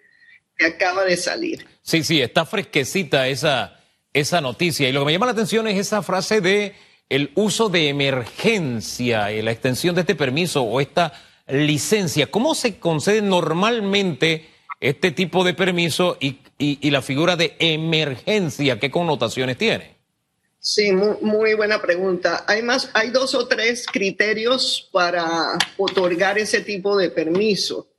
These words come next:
Speaker 1: Lo que lo hace especial es que es un permiso que se adelanta a la licencia de un producto. Entonces, hay, hay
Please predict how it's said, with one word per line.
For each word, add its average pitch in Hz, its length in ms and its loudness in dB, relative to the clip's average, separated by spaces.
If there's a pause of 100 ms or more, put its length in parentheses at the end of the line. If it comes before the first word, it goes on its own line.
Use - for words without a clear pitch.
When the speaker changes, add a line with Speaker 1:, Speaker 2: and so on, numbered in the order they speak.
(320)
Speaker 1:
Lo 359 180 -2
que - 120 0
lo - 120 2
hace 285 180 0
especial 226 640 0
es 226 80 -4
que 226 100 0
es 202 60 2
un 196 120 -4
permiso 214 580 0
que 202 160 0
se 190 160 -2
adelanta 180 680 0
a - 20 2
la 175 140 0
licencia 180 600 0
de 202 60 -2
un 180 120 -4
producto. 170 760 -2 (560)
Entonces, 214 880 0
hay, 202 460 0
hay 214 340 -2